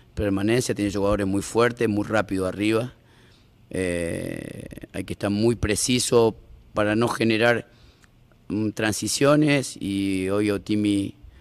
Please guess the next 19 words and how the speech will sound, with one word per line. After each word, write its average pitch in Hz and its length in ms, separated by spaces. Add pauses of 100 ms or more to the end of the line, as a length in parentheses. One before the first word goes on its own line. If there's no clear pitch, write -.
(140)
controló 113 760
bien, 113 320
hizo 117 320
y, 98 240 (160)
y 90 360 (840)
fue, 101 840 (280)
eh, 87 640 (440)
justo 107 240
ganador. 98 440 (360)
De 98 140
aquí 127 280
en 117 100
más, 127 500 (480)
cada 117 280
juego, 139 320
el 107 80
próximo 113 440
juego 117 280
en, 104 320